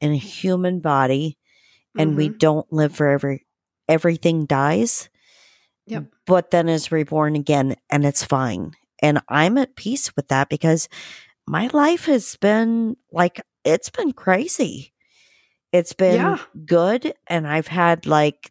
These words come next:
Speaker 1: the love of my life. I love my kids. You know, like, I love my friends. I love where I'm at right now. And so I don't have that fear of,
Speaker 2: Yeah.
Speaker 1: you know, tomorrow or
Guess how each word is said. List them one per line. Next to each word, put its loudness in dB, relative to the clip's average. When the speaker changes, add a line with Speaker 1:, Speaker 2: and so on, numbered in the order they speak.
Speaker 1:
the 2
love 0
of 0
my 2
life. -2
I -2
love -2
my -2
kids. 0
You 2
know, 2
like, 0
I 0
love 2
my -2
friends. -2
I -2
love 0
where 0
I'm -2
at 0
right 0
now. 0
And 0
so 0
I 2
don't 0
have -4
that 0
fear 0
of, 0
Speaker 2:
Yeah. -8
Speaker 1:
you 2
know, 4
tomorrow 2
or 2